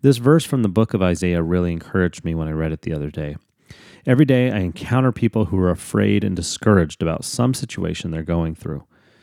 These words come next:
Sometimes that fear and discouragement even seeps into my own mind. It's then that I have to remind myself that God is with me.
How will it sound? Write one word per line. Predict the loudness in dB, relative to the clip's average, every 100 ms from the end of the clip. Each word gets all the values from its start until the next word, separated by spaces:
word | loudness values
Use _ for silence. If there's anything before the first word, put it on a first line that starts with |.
| _
Sometimes | -2 2 4 2
that | -2 -4
fear | 2 6 6
and | 4
discouragement | 0 2 4 4 2 -2
even | -2 -4 -4
seeps | -4 -4
into | -4 -4
my | -2
own | 0 0
mind. | -2 -8 -12 -16 _ _ _ _ _ _ -6
It's | -4 2
then | 4 6 6
that | 4
I | 2
have | 0
to | 0
remind | 2 2 2
myself | 0 -2 -6 -8
that | -10 -8
God | -2 0 0
is | -2 0
with | -2 -2
me. | -8 -10